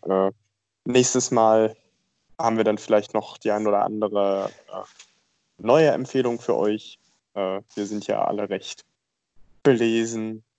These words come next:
weise will ich fast sagen. Und deswegen, äh, hört auf uns, hört auf eure Eltern, die wissen's meistens besser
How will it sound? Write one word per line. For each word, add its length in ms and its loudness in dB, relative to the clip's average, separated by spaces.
weise 420 0
will 140 -2
ich 140 -8
fast 260 -8
sagen. 320 -2
Und 160 -10
deswegen, 400 -8
äh, 220 2
hört 260 2
auf 120 -2
uns, 640 2
hört 200 2
auf 180 -8
eure 280 0
Eltern, 420 -2
die 160 -12
wissen's 320 -8
meistens 380 -6
besser 500 4